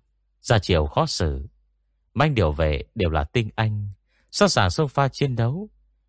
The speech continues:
Nếu muốn họ đi chịu chết, lại còn vì chuyện vô nghĩa thì... Tiểu thư Lưu Tây, tôi rất khó nhận lời cô. Diệp Lưu Tây thầm nhủ, <laughs> "Không chịu thì thôi,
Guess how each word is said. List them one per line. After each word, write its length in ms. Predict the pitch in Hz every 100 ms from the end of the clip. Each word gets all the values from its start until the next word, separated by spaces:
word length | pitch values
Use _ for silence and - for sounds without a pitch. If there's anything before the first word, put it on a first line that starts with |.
| _
Nếu 100 | 107
muốn 160 | 117 135
họ 420 | 95 80 78 - _ _ -
đi 220 | 117 92
chịu 260 | - 95 73
chết, 180 | - 170 - _ _ _ _
lại 140 | 120 104
còn 180 | 107 98
vì 140 | 98
chuyện 320 | 85 98 82 82
vô 160 | 127
nghĩa 320 | 117 110 135 170
thì... 440 | - 78 73 71 - _ _ _ _ _
Tiểu 160 | - 78
thư 120 | 95
Lưu 240 | 92 90 82
Tây, 340 | 87 82 78 73 _ _ _ -
tôi 120 | 101
rất 200 | 107 92 92
khó 140 | - 131
nhận 220 | 127 82
lời 240 | 73 73 67 -
cô. 340 | 92 98 85 78 _ _ _ _ _ _ _ _ _ _ _ _ _ _ _ _ _ -
Diệp 180 | 110 117
Lưu 100 | 120
Tây 320 | 110 101 95
thầm 240 | - 90 80
nhủ, 360 | 80 69 76 - _ -
<laughs> 580 | 110 _ _ _ _ -
"Không 180 | 214
chịu 220 | 170 117 98
thì 160 | 104 87
thôi, 420 | - 123 127 113